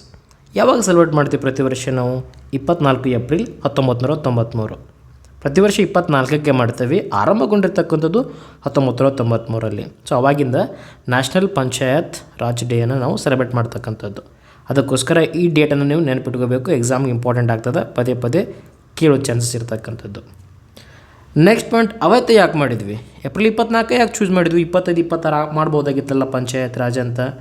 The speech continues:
There is a reason. ಏನಪ್ಪ? ನಮ್ಮ ಪಂಚಾಯತ್ ರಾಜ್ ಸಂಸ್ಥೆಗಳಿಗೆ ಸಂವಿಧಾನಾತ್ಮಕ ಸ್ಥಾನಮಾನ ಕೊಡುವ ಉದ್ದೇಶ ಸಲುವಾಗಿ ಪಿ ವಿ ನರಸಿಂಹರಾವ್ ಅವರ ನೇತೃತ್ವದಲ್ಲಿ ಏನಾಗ್ತದೆ ಅಂದ್ರೆ, ಹತ್ತೊಂಬತ್ತು ನೂರ ತೊಂಬತ್ತೊಂದರಲ್ಲಿ ಒಂದು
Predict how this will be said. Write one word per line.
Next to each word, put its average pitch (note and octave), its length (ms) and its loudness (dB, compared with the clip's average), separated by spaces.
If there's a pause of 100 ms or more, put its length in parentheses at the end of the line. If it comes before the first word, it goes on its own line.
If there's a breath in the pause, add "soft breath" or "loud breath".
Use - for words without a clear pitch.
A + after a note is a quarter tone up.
(460 loud breath)
There F#3+ 180 0
is G3+ 140 0
a - 80 2
reason. A2+ 260 0 (420)
ಏನಪ್ಪ? E3 320 2 (1080 soft breath)
ನಮ್ಮ B2 180 -2
ಪಂಚಾಯತ್ D#3 800 2
ರಾಜ್ B2 300 0
ಸಂಸ್ಥೆಗಳಿಗೆ A#2+ 1080 -4 (140)
ಸಂವಿಧಾನಾತ್ಮಕ F#3+ 880 4
ಸ್ಥಾನಮಾನ C#3 540 0 (200)
ಕೊಡುವ F#3 200 2
ಉದ್ದೇಶ C#3 360 2
ಸಲುವಾಗಿ B2+ 580 2 (540 loud breath)
ಪಿ F3+ 100 2
ವಿ A#3 140 4
ನರಸಿಂಹರಾವ್ C#3+ 600 4
ಅವರ C3 120 4
ನೇತೃತ್ವದಲ್ಲಿ B2+ 640 0
ಏನಾಗ್ತದೆ B2 420 -2
ಅಂದ್ರೆ, C3+ 240 0 (220)
ಹತ್ತೊಂಬತ್ತು D3+ 380 0
ನೂರ C#3 100 2
ತೊಂಬತ್ತೊಂದರಲ್ಲಿ A#2+ 800 0 (480 loud breath)
ಒಂದು A#2 260 0